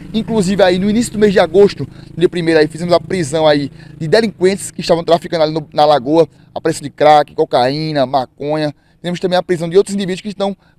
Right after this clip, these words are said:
cometendo tráfico ilícito entorpecente. E você que tá fazendo parte desse crime e você tá praticando o tráfico de drogas aqui na nossa localidade, saiba que o efetivo do décimo quinto Batalhão vai realizar a sua prisão muito em breve.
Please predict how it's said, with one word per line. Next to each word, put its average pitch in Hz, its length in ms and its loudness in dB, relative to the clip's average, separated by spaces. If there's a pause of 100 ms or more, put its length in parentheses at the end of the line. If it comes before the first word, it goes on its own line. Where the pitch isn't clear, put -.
cometendo 247 840 -2
tráfico 202 680 -2
ilícito 185 200 -4
entorpecente. 175 580 -4
E 202 120 -6
você 180 540 0 (320)
que 190 80 -12
tá 196 160 4
fazendo 196 260 -4
parte 170 240 0
desse 180 220 -10
crime 139 440 -8 (260)
e - 80 -2
você 185 200 0
tá 185 120 2
praticando 196 560 0
o 214 100 -8
tráfico 151 500 2
de 160 80 -6
drogas 143 260 2
aqui 151 200 -4
na 139 80 -2
nossa 143 260 -4 (100)
localidade, 147 520 2 (240)
saiba 170 300 2
que 170 100 -6
o 175 80 6
efetivo 175 480 -2
do 175 40 0
décimo 180 200 -4
quinto 180 60 -14
Batalhão 160 300 -2
vai 170 140 0
realizar 156 420 0
a 151 40 -2
sua 156 160 -10
prisão 127 400 -6 (320)
muito 151 240 -6
em 180 40 -4
breve. 117 320 -2